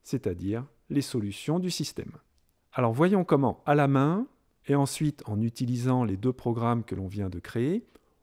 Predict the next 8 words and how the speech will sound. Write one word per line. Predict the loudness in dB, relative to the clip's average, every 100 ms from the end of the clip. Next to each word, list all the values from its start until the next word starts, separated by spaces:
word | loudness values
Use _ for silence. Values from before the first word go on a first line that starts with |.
| _
on | 0
peut | 0 2 2 0 -6
tracer | -6 -2 -2 0 0 0 -2
un | -4
vrai | -2 -2 -2
cube | -2 -6 -4 -4 -8 _ -6
en | -4
perspective. | -2 -4 -4 -6 -8 -14